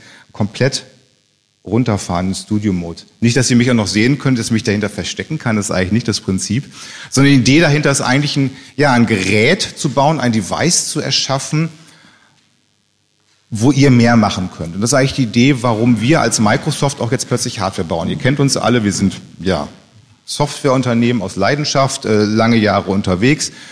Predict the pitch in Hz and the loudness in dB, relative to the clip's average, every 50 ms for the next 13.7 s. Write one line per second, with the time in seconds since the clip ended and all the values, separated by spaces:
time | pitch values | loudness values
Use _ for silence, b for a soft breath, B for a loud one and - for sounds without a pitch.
0 | B B B B B B 120 120 117 117 113 113 113 110 107 110 113 113 113 113 | B B B B B B 2 2 4 4 4 4 4 2 0 -2 0 2 2 4
1 | 117 131 135 123 117 113 113 104 104 107 - 104 104 - - 101 98 - - 110 | 4 4 4 4 4 4 4 2 2 0 0 0 0 0 -2 -2 -2 0 2 4
2 | 107 107 107 107 104 - 98 98 110 160 - - - - 143 127 - - - 147 | 4 6 4 4 2 2 2 2 2 2 2 0 0 -2 0 0 0 0 0 2
3 | 135 135 135 131 131 131 - 113 110 110 110 107 107 107 107 110 113 110 107 - | 2 4 4 4 2 2 0 0 2 2 4 4 6 6 6 4 4 2 -2 -6
4 | - - - - _ _ _ _ - 85 107 120 131 127 127 131 - 127 117 107 | -14 -20 -20 -20 _ _ _ _ -10 -4 -2 2 4 4 4 4 2 2 2 2
5 | 98 113 120 131 143 139 - 127 110 110 127 - 147 127 120 123 120 120 87 101 | 2 2 2 2 0 0 -2 -2 -4 -4 -4 -6 -4 -4 -2 -2 -2 -2 -2 -2
6 | 113 - 120 - 123 101 123 - - 113 - - 120 95 98 110 104 90 80 80 | -4 -4 -4 -4 -4 -4 -2 -2 -4 -4 -4 -6 -4 -2 0 0 0 0 -2 -4
7 | 82 - - - - - - - - - 120 113 104 135 139 156 - - 113 123 | -8 -14 -18 -20 -20 -20 -20 -18 -6 -2 0 2 2 2 0 -2 -2 -2 -2 -2
8 | 120 120 120 117 - - b b b b b b b b b 95 98 101 107 104 | 0 -2 -2 -4 -4 -10 b b b b b b b b b 0 2 2 2 2
9 | 110 107 113 107 - - 107 101 98 101 98 - 104 92 - - - 107 117 131 | 0 0 -2 -2 -2 -2 -2 0 0 0 0 -2 -4 -6 -4 0 0 2 2 2
10 | 139 135 - - 117 104 101 117 117 117 117 113 110 95 104 104 104 104 104 104 | 0 -2 -4 -6 -8 -6 -4 -2 0 0 0 0 -2 -2 -2 -2 0 0 0 2
11 | 107 107 104 104 104 78 80 95 107 110 117 - - 120 110 107 - - 107 110 | 2 2 0 0 -2 -4 -6 -8 -4 -4 -4 -2 -2 -4 -4 -4 -4 -4 -4 -4
12 | - - 92 98 98 - 104 101 - - - 98 - - - 120 170 - - 127 | -2 -2 -4 -4 -4 -4 -4 -4 -4 -4 -6 -6 -6 -6 -4 -4 -4 -2 -2 -2
13 | 120 120 - - 113 113 110 - - - 101 98 - | -2 -4 -6 -4 -4 -4 -4 -4 -6 -8 -10 -10 -10